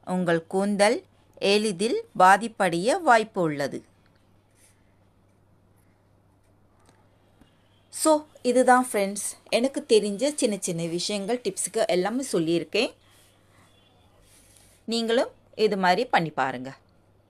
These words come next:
இந்த வீடியோ உங்களுக்கு பிடிச்சிருந்ததுன்னா, likes, comments and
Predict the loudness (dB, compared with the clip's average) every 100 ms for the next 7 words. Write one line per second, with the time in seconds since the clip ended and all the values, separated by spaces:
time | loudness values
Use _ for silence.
0 | _ _ _ _ _ _ _ _ _ _
1 | _ _ _ _ -2 2 2 0 -2 -6
2 | -6 -6 -6 -6 -6 -6 -4 -4 -2 -2
3 | -2 -4 -4 -12 _ _ 0 2 2 -2
4 | -2 -2 -4 -4 -4